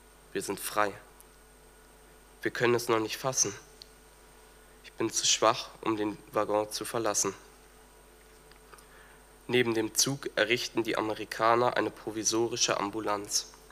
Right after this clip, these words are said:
Zwei Sanitäter nehmen sich der Kranken an, legen sie auf Feldbetten, waschen sie, geben ihnen Stärkungsmittel. Ambulanzwagen kommen.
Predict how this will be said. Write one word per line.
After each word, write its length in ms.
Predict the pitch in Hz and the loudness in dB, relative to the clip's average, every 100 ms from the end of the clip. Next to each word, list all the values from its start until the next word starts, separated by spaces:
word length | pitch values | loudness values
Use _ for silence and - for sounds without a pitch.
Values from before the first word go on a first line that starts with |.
| - - - - - - - - | -20 -20 -20 -20 -20 -20 -20 -10
Zwei 360 | - 113 123 | 2 4 4
Sanitäter 760 | 113 104 104 - 113 120 131 123 | 2 0 0 0 2 2 0 -2
nehmen 340 | 113 110 113 | 0 0 0
sich 200 | 110 - | -2 -2
der 100 | 110 | -2
Kranken 460 | - 101 107 110 127 | -2 -2 -2 0 0
an, 200 | 101 101 - - - - - - - - - | 0 -2 -12 -20 -20 -20 -20 -20 -20 -20 -6
legen 260 | 104 107 | -4 -2
sie 100 | 107 | 2
auf 120 | 107 104 | 2 2
Feldbetten, 800 | - 123 120 - 107 - 101 - - - - - - | 2 0 0 -4 -4 -2 -6 -8 -20 -20 -20 -20 0
waschen 340 | 120 - 104 | 2 2 -2
sie, 220 | - 101 - - - - - - - | -4 -10 -12 -20 -20 -20 -20 -20 -6
geben 280 | 113 107 110 | -4 -2 0
ihnen 180 | 110 107 | 0 2
Stärkungsmittel. 920 | - 120 117 110 101 - 104 101 - - - - - - - - - - - | 4 2 2 -4 -6 -4 -4 -4 -8 -10 -18 -20 -20 -20 -20 -20 -20 -20 -8
Ambulanzwagen 920 | - 104 113 113 117 - 101 101 98 101 | -4 -2 2 2 2 0 0 -2 -4 -8
kommen. 320 | - 101 101 | -4 -4 -6